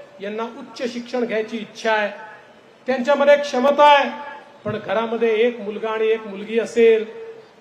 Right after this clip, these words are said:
तर आई बाप मुलीला सांगतात, "बाई, तुझ्या भावाला आम्ही शिकवू शकतो, यापेक्षा जास्त पैसे आमच्याकडे नाही,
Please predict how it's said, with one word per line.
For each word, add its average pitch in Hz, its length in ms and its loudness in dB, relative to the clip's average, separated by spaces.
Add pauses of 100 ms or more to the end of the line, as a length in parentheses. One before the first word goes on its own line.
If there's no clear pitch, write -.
(140)
तर 196 80 -8
आई 190 280 -8
बाप 233 640 -4
मुलीला 214 400 -6
सांगतात, 214 580 -4 (520)
"बाई, 214 220 -2
तुझ्या 214 320 -8
भावाला 196 440 -4
आम्ही 220 200 -4
शिकवू 220 320 -6
शकतो, 233 420 -4
यापेक्षा 202 440 -8
जास्त 226 400 -6
पैसे 220 320 -8
आमच्याकडे 196 500 -10
नाही, 196 280 0